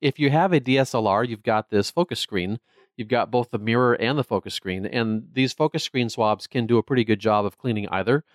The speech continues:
whether it's the mirror or this, or this focus screen. Basically, they're this little, uh, device. It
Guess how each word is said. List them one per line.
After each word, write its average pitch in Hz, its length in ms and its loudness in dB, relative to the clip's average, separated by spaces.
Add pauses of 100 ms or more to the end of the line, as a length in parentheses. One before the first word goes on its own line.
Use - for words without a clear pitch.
(380)
whether 110 200 2
it's 101 120 -2
the 107 100 -4
mirror 107 340 0
or 104 180 0
this, 104 300 -2
or 107 220 -2
this 98 160 -10
focus 113 260 -8
screen. 117 340 -2 (440)
Basically, 170 420 2
they're 143 260 2
this 123 360 0
little, 127 520 2 (440)
uh, 95 320 -2
device. 110 840 -2
It 107 280 2